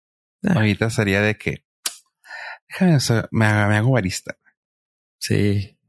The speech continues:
Speaker 1: yo pondría, no sé si, ya creo que ya lo había platicado, pero mi cafecito y me dedicaría a la carpintería. Pero
Speaker 2: Sí, es como
Speaker 1: todo
Speaker 2: Dios,
Speaker 1: eso,
Speaker 2: güey.
Speaker 1: el próximo, ¿qué es? Dieciséis de septiembre, si me gano el avión.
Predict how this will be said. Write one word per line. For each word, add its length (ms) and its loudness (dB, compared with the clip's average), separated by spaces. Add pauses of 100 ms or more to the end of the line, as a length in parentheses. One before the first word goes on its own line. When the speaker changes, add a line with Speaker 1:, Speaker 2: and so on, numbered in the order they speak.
(120)
Speaker 1:
yo 80 -4
pondría, 760 0 (360)
no 100 2
sé 100 4
si, 180 -2
ya 140 0
creo 180 -2
que 60 0
ya 80 2
lo 80 2
había 120 0
platicado, 460 0
pero 160 0
mi 200 0
cafecito 680 0
y 40 0
me 120 2
dedicaría 680 0 (300)
a 80 2
la 280 -2
carpintería. 680 0 (1700)
Pero 160 2
Speaker 2:
Sí, 40 2
es 60 -2
como 300 2
Speaker 1:
todo 100 2
Speaker 2:
Dios, 160 -2
Speaker 1:
eso, 160 0
Speaker 2:
güey. 160 2
Speaker 1:
el 260 0 (120)
próximo, 680 2
¿qué 140 2
es? 160 -2
Dieciséis 460 0
de 60 0
septiembre, 540 0
si 140 -2
me 120 2
gano 220 2
el 80 2
avión. 320 0